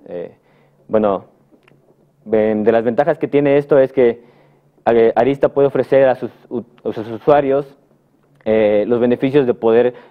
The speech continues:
personalizar sus accesorios y, bueno, eh, hacer una, una atención personalizada a, a los clientes.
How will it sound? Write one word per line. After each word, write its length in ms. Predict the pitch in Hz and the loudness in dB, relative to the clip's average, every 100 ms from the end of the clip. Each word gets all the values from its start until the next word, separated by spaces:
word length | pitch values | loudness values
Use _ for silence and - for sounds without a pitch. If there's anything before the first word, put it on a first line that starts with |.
| _ | _
personalizar 540 | 135 123 120 117 139 | -2 0 0 0 0
sus 120 | 139 123 | -2 -4
accesorios 640 | 113 110 151 151 185 - _ _ _ _ _ _ - | -6 -2 0 2 0 -2 _ _ _ _ _ _ -2
y, 120 | 123 | 0
bueno, 360 | 127 127 110 - | 2 0 -4 -6
eh, 160 | 113 110 | -2 0
hacer 240 | 113 131 | 2 0
una, 200 | 135 131 - | 0 -2 -2
una 140 | 135 | -4
atención 320 | 135 127 127 120 | -2 -2 -4 -2
personalizada 880 | 127 117 104 104 120 110 98 92 95 | -2 -2 -4 -2 0 0 -2 -2 -4
a, 40 | |
a 120 | - | -4
los 160 | 107 107 | -6 -4
clientes. 540 | 120 123 117 104 - | -2 0 0 -6 -8